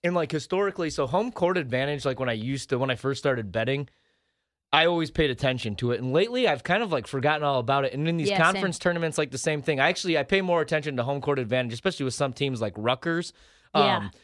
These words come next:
Speaker 1: because of the spots on the floor, obviously, like, tough places to play. But come tournament time, even if it's, like, Kentucky and the game is played, like, thirty miles outside of their campus. I mean, Kentucky, like, these teams are always gonna tr-, travel well.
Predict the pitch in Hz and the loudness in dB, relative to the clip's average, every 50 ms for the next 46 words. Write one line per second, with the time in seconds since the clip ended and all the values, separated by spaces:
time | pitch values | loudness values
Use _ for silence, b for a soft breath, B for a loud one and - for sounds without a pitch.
0 | b b - 151 - 170 151 151 110 120 - - - 143 135 135 - - 143 135 | b b -6 0 0 0 0 0 -4 -8 -4 0 2 2 2 2 2 0 -2 -2
1 | 120 - - 147 139 139 135 131 123 123 - 143 131 123 113 104 - - 139 135 | -4 -4 0 2 4 4 4 4 2 0 -6 -2 -2 -2 -2 -2 0 0 0 0
2 | - - 139 135 123 - 107 117 - - 143 143 127 127 - - 196 220 214 - | 0 -2 -2 -2 -2 -2 -4 -6 -2 0 0 0 0 -2 0 0 0 0 0 0
3 | 156 151 175 185 196 165 - 196 190 196 208 202 b b b b b b b 180 | -2 0 0 -2 -4 -4 -2 -2 0 0 -2 -4 b b b b b b b 0
4 | 180 185 185 175 170 - - 160 151 - - 151 143 127 - - - - 151 127 | 0 2 2 0 0 0 0 -2 -2 0 0 0 0 0 -2 -6 -4 -2 -2 -2
5 | - - 160 147 - 165 156 147 147 147 151 - 135 127 113 143 143 143 143 131 | 2 0 0 0 0 -2 -2 0 0 -2 -2 -2 -4 -2 0 0 0 0 -2 -4
6 | 120 - - 135 139 139 139 139 120 113 120 110 101 - b b b b b b | -6 -6 -4 -2 0 0 0 0 0 -2 -2 -2 -2 -6 b b b b b b
7 | _ _ _ 175 175 160 151 156 151 147 139 139 147 143 143 139 131 127 131 127 | _ _ _ 2 2 2 0 -2 0 2 2 2 2 2 0 0 0 0 -2 -2
8 | 113 - 139 139 139 127 123 113 - - 143 139 139 - - 143 139 - - 185 | 0 0 0 0 0 0 -2 -4 -2 -2 -2 -2 -2 0 0 -2 -2 -2 -2 -2
9 | 190 185 170 202 185 - 233 240 - 269 262 233 190 170 131 165 240 254 - - | -2 0 0 -2 0 2 0 0 0 -2 0 0 0 0 0 -2 -4 -2 -2 -4
10 | 302 285 214 175 160 160 170 160 143 156 151 123 104 - - - - - - - | -4 -2 0 2 2 2 2 2 0 0 -2 -2 -4 -6 -14 -18 -16 -16 -14 -2
11 | - 156 147 151 143 135 120 107 117 123 139 175 175 b | 2 2 2 2 0 -2 -2 0 2 2 2 0 -2 b